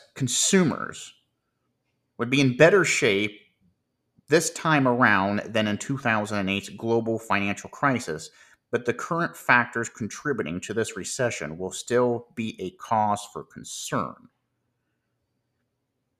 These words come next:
This is what he said, and I'm gonna quote this here. He says,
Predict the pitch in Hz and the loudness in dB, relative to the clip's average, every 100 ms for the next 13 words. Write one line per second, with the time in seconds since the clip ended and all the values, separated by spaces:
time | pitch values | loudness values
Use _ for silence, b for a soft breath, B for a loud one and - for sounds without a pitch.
0 | _ _ _ _ 117 131 131 127 117 135 | _ _ _ _ -8 -4 0 0 2 2
1 | 117 107 107 101 - 135 123 85 62 71 | 4 4 0 -2 -2 -2 -2 -4 -6 -6
2 | 76 - 92 90 | -6 -4 -4 -6